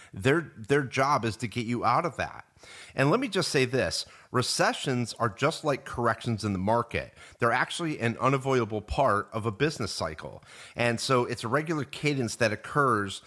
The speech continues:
And what happens is in the nation's economy, which then trickles down to your personal economy,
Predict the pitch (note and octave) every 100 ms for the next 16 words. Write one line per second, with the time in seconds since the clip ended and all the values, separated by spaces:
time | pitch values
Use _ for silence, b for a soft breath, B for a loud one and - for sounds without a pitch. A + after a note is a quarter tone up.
0 | B B C#3+ D3 C3+ B B - A3 C4
1 | C4+ E3 C#3+ - C#3+ C3+ A2+ - _ -
2 | D3 C#3 C#3 A3+ G3 C#3+ C3 - C#3 C#3
3 | A#2+ G2+ F#2 F#2 B B B B - C3
4 | - A2+ E3 F3+ - F3+ C3+ A#2+ C3+ C3
5 | - A#2+ A2 - E3+ F#3+ C3+ G2+ F#2+ A2
6 | F#2 F#2+ G2 G2